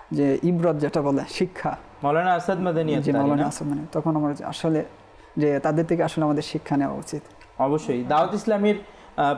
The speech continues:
Speaker 2: আমি বলবো একটা বৈপ্লবিক শিক্ষাগুলোর মধ্যে এটিও একটি শিক্ষা, আজানের উত্তর দেয়া।
Speaker 1: জি, জি।
Speaker 2: হ্যাঁ, আমরা, আহ, অনেকেই হয়তো আজানের উত্তর দেয়া সম্পর্কে জানতাম না। যখন দাওয়াত ইসলামীর সাথে সংশ্লিষ্ট হয়েছি, দাওয়াত ইসলামীর ইজতেমাতে আসা শুরু, অনেকের ঘটনা এমন হবে, দাওয়াত ইসলামীর ইজতেমাতে আসা শুরু করেছি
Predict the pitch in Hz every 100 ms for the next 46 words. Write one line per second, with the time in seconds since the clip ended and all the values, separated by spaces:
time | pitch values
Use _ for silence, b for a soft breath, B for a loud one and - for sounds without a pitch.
0 | - 135 160 190 202 202 156 180 - 139
1 | 165 147 156 160 196 196 208 202 - -
2 | 165 - 185 190 190 180 180 160 185 160
3 | 180 190 180 190 - 180 - 156 196 B
4 | B B - 151 175 196 185 165 - 165
5 | 156 123 143 143 127 123 - 165 - 160
6 | 180 208 214 214 214 170 165 - - 170
7 | 202 240 233 208 196 214 202 - 151 180
8 | 196 185 180 202 185 185 190 190 170 170
9 | 165 180 135 123 127 143 123 120 139 170
10 | 156 165 160 185 180 190 185 175 165 -
11 | 185 - 196 180 180 180 208 220 B B
12 | B B 147 151 180 170 165 165 180 180
13 | 175 160 156 175 180 196 226 262 262 190
14 | 151 160 139 131 135 139 190 156 156 175
15 | 170 160 160 170 170 165 151 165 175 165
16 | 160 160 156 165